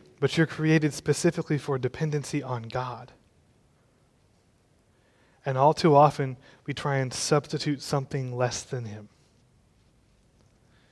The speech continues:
But we are never free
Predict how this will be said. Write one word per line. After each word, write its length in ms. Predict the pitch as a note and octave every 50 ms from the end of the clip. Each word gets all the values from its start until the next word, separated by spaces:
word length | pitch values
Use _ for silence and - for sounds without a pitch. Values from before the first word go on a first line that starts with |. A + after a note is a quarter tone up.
| _ _ _ _ _ _ _ _ _ _ _ _ _ _ _ _ _ _ - -
But 160 | - B2+ C3
we 100 | C#3+ C#3
are 120 | C3 B2+ B2+
never 580 | B2 B2+ C3+ D3 D3 D3+ D3 D3 C#3+ C#3+ C#3 - _ _ _ _ _
free 680 | - - - - - D3 C#3+ C#3 C3+ C3 B2 A#2+ A2+